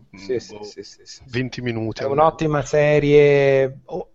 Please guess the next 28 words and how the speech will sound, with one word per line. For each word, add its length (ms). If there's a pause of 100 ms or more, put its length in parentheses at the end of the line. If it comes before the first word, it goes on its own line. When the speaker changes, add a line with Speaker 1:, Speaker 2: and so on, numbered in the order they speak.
(120)
Speaker 1:
poi 140
ce 100
ne 60
sono 260
altre 400
che 100
non 180
hanno 180
a 60
che 120
fare 240
direttamente 420
con 100
lo 340
sviluppatore, 1000 (320)
c'è 140
Mother 360
Three, 400
c'è 140
il 60
primo 340
Zelda, 560
c'è 120
un 100
po' 120
di 180
Zelda 400
giocati, 600